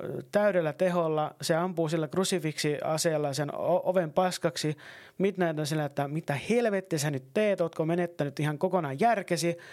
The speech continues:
Mut lopulta Midnight, ö, suostuu, ö, auttamaan Konstantinia. Eli Konstantine haluaa nähdä, että miten keihäs päätyi,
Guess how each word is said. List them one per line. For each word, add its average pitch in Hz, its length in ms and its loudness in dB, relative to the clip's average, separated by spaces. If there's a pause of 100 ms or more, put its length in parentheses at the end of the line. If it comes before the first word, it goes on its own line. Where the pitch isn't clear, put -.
(380)
Mut 170 140 0
lopulta 220 480 2
Midnight, 196 440 0
ö, 185 240 4
suostuu, 175 800 0 (580)
ö, 170 160 0
auttamaan 160 600 0
Konstantinia. 131 960 -2 (480)
Eli 139 100 -2
Konstantine 202 460 2
haluaa 160 400 0
nähdä, 170 320 0
että 135 140 -6
miten 170 320 0
keihäs 147 340 -2 (100)
päätyi, 143 580 -2